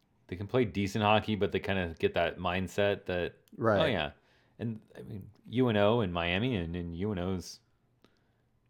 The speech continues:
Speaker 1: maybe not as good as Miami, so we should, we should have no problem with these guys. And, you know, there's talent out there. We should be back. You know, maybe we can get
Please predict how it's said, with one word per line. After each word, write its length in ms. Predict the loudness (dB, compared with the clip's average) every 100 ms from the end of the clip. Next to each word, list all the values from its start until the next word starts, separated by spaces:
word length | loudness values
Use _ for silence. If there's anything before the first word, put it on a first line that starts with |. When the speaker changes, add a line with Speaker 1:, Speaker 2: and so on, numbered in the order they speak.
| _ _ _ -14
Speaker 1:
maybe 180 | -8 -4
not 200 | 0 0
as 100 | 0
good 160 | -2 -4
as 80 | -4
Miami, 440 | -2 0 2 2
so 160 | 0 -2
we 120 | -4
should, 200 | -6 -10 -10
we 80 | -10
should 160 | -6 -6
have 80 |
no 100 | -6
problem 340 | -2 0 2 0
with 100 | -2
these 180 | -4 0
guys. 460 | 2 2 0 -4 -8
And, 320 | -6 -8 -10 _ -20 -20 -20 _ _ _ -14
you 60 |
know, 120 | -14 -4
there's 200 | -2 -2
talent 520 | -4 0 2 2 0 0
out 240 | 0 0
there. 260 | -4 -2 -2
We 180 | -4 -6
should 300 | -8 -8 -6
be 100 | 0
back. 520 | 0 0 -2 -8 -20 _ -14
You 100 | -12
know, 200 | -10 -12 _
maybe 160 | -8 -6
we 120 | -6
can 100 | -4
get 280 | -2 -2